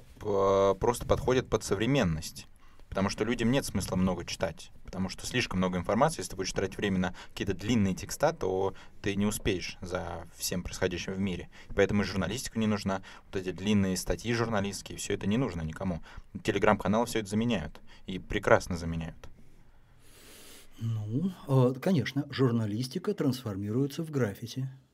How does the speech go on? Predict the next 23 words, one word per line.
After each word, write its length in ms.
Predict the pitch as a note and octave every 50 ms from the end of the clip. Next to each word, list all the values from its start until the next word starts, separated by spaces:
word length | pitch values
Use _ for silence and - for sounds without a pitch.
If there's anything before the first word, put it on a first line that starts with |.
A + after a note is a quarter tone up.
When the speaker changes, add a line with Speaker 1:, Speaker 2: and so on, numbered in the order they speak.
| _ _ _ _ _ _ _ _ _ _ - - _ _ _ _ _ _ - C#3+
Speaker 2:
А, 680 | A#2 A2+ G#2+ G#2+ G#2+ G#2+ G#2 G2+ G2+ G2+ G2+ G2+ G2 - - - _ _ _ _ _ _ _ _ - - _ _ _ _ _ _ _ _ - - - - - - - - - - - - - - - - - -
Speaker 1:
Ну, 100 | - G#2
Speaker 2:
вот, 120 | G2+ G#2 C3
Speaker 1:
и 80 | A2
это, 220 | G#2+ A#2+ B2 - D3
и 160 | - A#2 A2+
это 180 | A#2 B2 - C3+
неплохо, 520 | C#3+ C#3+ C#3 - D3+ F#3 D3+ - - -
что 180 | - - - F2+
она 100 | E2+ E2
трансформируется. 840 | E2 - - - - F#2 F#2 F#2 E2 E2 D#2+ D#2 - - - - - - - - - -
Speaker 2:
В 60 | B2+ A#2
граффити? 480 | D#3+ A#3 A3+ C3+ - B2 G#2 - - - _ _ _ _ _ _ _ _ _ - -
Speaker 1:
Ну, 440 | - D#2+ D#2 D2+ D2+ D#2 F2 F#2 - - - - - -
ну, 160 | F#2 F2 E2+
граффити, 600 | E2+ E2+ F2 G#2 A#2+ A#2 - G#2 - A2+ G2 F2 -
короткие 440 | - - F#2 G#2 G#2 - - G2 F#2
посты, 340 | F2+ G2 F#2 - - A2 B2
твиты, 420 | - - F#2 F2+ - - A#2 B2+ A#2
максимум 420 | F#2 F2 F#2+ G2 - - G2+ F#2 F2
двести 400 | F#2 F#2+ F#2+ - - F2+ F2 E2+
с-, 200 | E2+ - - -
символов. 480 | - - - G#2 G#2+ A2 G#2+ G2+ G2+